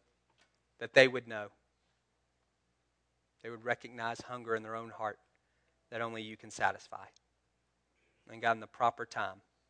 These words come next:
they would call out to you. They would reach for the rope, and they would find a Savior.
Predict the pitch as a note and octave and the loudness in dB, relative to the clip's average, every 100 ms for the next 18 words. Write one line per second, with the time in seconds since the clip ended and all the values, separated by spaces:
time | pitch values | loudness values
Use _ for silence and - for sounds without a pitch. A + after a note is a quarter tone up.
0 | _ A#3 A#2+ A#2 A2+ - A#2+ A2 G#2+ - | _ -18 -14 -12 -12 0 2 4 2 -2
1 | A2 G2 G2 - - A2+ A2 A2+ A#2+ - | -10 -18 -20 -20 -16 -14 -10 -8 -8 -8
2 | - A2+ G#2 G2+ - - - _ _ _ | -10 -8 -8 -10 -14 -20 -20 _ _ _
3 | _ _ _ _ _ - A#2 G#2+ G#2+ G2+ | _ _ _ _ _ -20 -12 -8 -8 -8
4 | - G#2+ G2+ G2+ - _ _ _ _ A2+ | -4 -4 -4 -12 -20 _ _ _ _ -14
5 | - G#2 G2 F#2+ | -10 -10 -12 -20